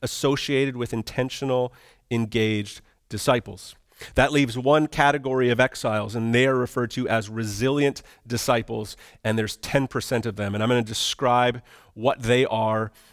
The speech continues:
in just a little bit. But now let's move on to First Peter chapter two, verse twelve, where Peter goes on to say this, "Keep your conduct among the Gentiles honorable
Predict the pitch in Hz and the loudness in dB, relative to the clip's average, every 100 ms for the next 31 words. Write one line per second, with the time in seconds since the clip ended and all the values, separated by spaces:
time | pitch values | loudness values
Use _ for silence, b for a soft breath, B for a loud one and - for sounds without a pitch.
0 | b - 127 110 110 - 113 104 101 98 | b -4 0 0 -2 -6 -6 -6 -8 -8
1 | 95 87 b b b b b _ _ _ | -8 -8 b b b b b _ _ _
2 | _ _ _ B B - 131 147 185 175 | _ _ _ B B 0 4 4 4 4
3 | 175 160 139 143 147 147 - 131 - 151 | 2 2 4 4 4 2 -2 -4 -2 -2
4 | - - 143 139 - 139 - 123 - 139 | -4 -4 -2 -2 0 0 0 -8 -6 -2
5 | 131 107 120 127 - - - - 135 120 | -4 -4 0 0 -2 -10 -6 2 2 2
6 | 107 101 B B 120 120 - 151 139 123 | -2 -10 B B -2 -2 0 -2 0 0
7 | 120 131 123 113 123 127 131 - _ - | 2 2 2 0 2 2 2 0 _ -4
8 | 190 202 175 - - 165 165 135 147 - | -2 0 -2 -4 2 2 2 0 -2 -6
9 | - _ _ _ _ _ _ _ _ _ | -20 _ _ _ _ _ _ _ _ _
10 | - 127 127 143 165 196 202 190 b b | -4 0 2 4 4 2 -2 -8 b b
11 | b b b b - 135 113 170 180 127 | b b b b -4 -2 2 2 2 0
12 | 117 110 117 123 - _ 151 156 143 113 | -2 0 -2 -6 -10 _ 0 0 2 -2
13 | - - | -4 -16